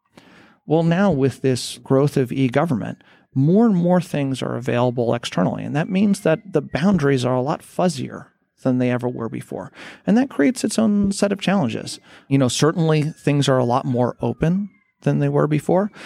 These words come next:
They're a lot more efficient, though, too. So, you know, I think it's just one of those, you have to keep being mindful of, of how that threat landscape is changing,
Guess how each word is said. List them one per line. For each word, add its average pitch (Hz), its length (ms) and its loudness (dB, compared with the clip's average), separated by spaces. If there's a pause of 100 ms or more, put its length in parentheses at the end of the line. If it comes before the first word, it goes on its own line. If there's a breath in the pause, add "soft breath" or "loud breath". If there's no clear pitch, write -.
(280 loud breath)
They're 151 220 0
a 170 60 2
lot 170 120 0
more 175 160 2
efficient, - 420 -2
though, - 140 -4
too. - 240 -4 (240)
So, 175 380 0
you 180 160 0
know, 196 80 2
I 196 80 2
think 220 240 0
it's - 180 -8
just - 260 -4
one 190 140 4
of 185 80 2
those, 180 320 2 (480 loud breath)
you 139 280 2
have 139 220 -2
to 160 60 0
keep - 320 -2
being 139 260 2
mindful 131 600 0
of, 120 180 -4
of 123 160 -2
how 120 260 0
that 127 200 0
threat 135 260 -2
landscape 127 560 -2
is 123 160 -4
changing, 143 640 -2